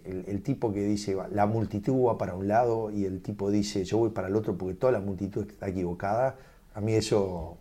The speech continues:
me seduce ese tipo, <laughs> digamos, ¿sí? Lo escucho, ¿no? Normalmente está equivocado, pero alguna vez le, la embocan grande.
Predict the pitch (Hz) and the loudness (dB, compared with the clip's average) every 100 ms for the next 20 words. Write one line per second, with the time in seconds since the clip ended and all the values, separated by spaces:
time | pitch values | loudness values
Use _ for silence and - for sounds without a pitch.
0 | 98 101 120 135 139 113 107 123 117 113 | -4 2 8 10 10 8 6 6 6 0
1 | 90 87 90 101 92 - 110 - - - | 0 -2 -4 -6 -8 -6 -6 -6 -10 -8
2 | - 123 139 156 - 98 110 170 165 - | 2 4 10 8 8 2 0 -2 -2 -10
3 | - 123 156 170 180 160 131 120 147 147 | 0 6 8 10 8 6 4 6 6 8
4 | 147 190 - 120 123 117 104 113 110 113 | 8 8 4 2 2 2 0 2 2 0
5 | - 120 101 90 - - - - 92 104 | 0 -2 -2 -2 -6 -16 -20 -14 -4 2
6 | 107 104 98 90 87 87 | 4 4 2 0 -2 -6